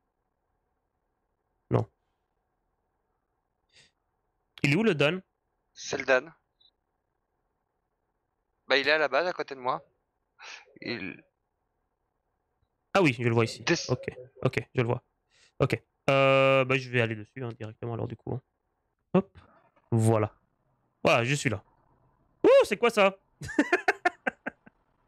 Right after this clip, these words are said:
Speaker 1: Euh. Euh, ouais, ok.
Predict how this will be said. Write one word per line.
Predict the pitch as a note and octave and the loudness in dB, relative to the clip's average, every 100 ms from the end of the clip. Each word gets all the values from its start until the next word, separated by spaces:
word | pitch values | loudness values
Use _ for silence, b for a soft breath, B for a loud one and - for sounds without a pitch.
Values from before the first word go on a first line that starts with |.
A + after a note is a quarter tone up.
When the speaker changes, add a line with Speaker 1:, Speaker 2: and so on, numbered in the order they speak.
| _ _ _ _ B B B _ _ - | _ _ _ _ B B B _ _ 0
Speaker 1:
Euh. | B2 B2 B2 B2+ B2 B2+ C#3 _ _ _ _ _ _ _ _ _ _ _ _ _ _ _ _ _ _ _ _ _ _ _ _ _ _ _ _ _ _ _ _ _ _ _ _ _ _ _ _ _ _ _ _ _ _ _ - - - | 4 4 4 4 4 2 0 _ _ _ _ _ _ _ _ _ _ _ _ _ _ _ _ _ _ _ _ _ _ _ _ _ _ _ _ _ _ _ _ _ _ _ _ _ _ _ _ _ _ _ _ _ _ _ -12 -6 2
Euh, | A#2+ A#2 | 6 8
ouais, | A#2+ | 6
ok. | A3 - A#3+ | 4 2 -2